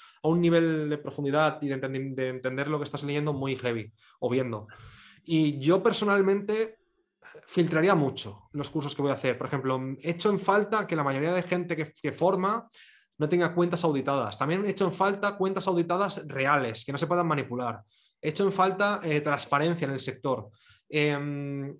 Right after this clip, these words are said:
echo en falta que s-, que la gente, la única manera que tienen de conseguir más ventas en el curso sea decir cuánto dinero gano, ¿sabes? O cuánto dinero vas a ganar. O lo típico de, eh, "Me llevaré un veinte por ciento de tus ganancias", lo,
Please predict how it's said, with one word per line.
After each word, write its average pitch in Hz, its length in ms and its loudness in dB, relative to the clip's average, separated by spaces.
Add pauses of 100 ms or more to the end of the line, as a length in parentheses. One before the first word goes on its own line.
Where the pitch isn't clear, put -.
(120)
echo 165 200 0
en 196 80 2
falta 196 380 2
que 160 80 0
s-, - 360 -6
que 147 180 2
la 143 200 0
gente, 180 460 0
la 170 80 4
única 170 200 2
manera 165 320 2
que 160 120 0
tienen 165 320 -2
de 151 80 -2
conseguir 151 380 -2
más 147 180 -2
ventas 151 260 -2
en 156 80 2
el 147 100 0
curso 165 220 -2
sea 156 140 0
decir 151 340 0
cuánto 151 220 0
dinero 147 240 2
gano, 123 320 0 (480)
¿sabes? 147 180 -2
O 143 60 0
cuánto 156 180 2
dinero 165 320 2 (260)
vas 156 200 0
a 143 40 4
ganar. 135 380 2 (240)
O 147 420 0 (120)
lo 135 100 0
típico 170 380 4
de, 175 320 2 (240)
eh, 143 600 0 (520)
"Me 156 140 0
llevaré 156 260 6
un 185 400 -2 (140)
veinte 165 240 0
por 156 140 0
ciento 180 200 2
de 151 60 0
tus 151 100 0
ganancias", 135 420 0
lo, 117 220 -6